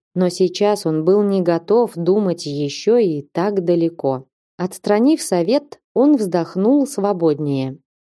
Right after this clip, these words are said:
Повезло, что большинству гномов было безразлично, что происходит в правящих кругах. Для них главным всегда был король,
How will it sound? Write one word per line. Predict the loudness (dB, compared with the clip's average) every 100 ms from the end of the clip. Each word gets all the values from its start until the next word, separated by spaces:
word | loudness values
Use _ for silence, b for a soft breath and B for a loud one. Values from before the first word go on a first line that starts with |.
| _
Повезло, | 2 2 2 2 0 0
что | -2 -2 0
большинству | 0 0 -4 -2 -2 0 2
гномов | 2 2 2 0 -2
было | 0 2 2
безразлично, | 2 0 0 -2 0 -2 -4 -8 -8 _ _
что | -2 0
происходит | 2 2 0 0 0 0 -2
в | -6
правящих | -4 -2 0 0 -2 -4
кругах. | -2 -2 0 -6 -10 _ _
Для | -2 0 2
них | 2 0 0
главным | -2 0 0 -2 0 0
всегда | -2 -4 -2 -2
был | 0 -2
король, | 0 -2 0 -2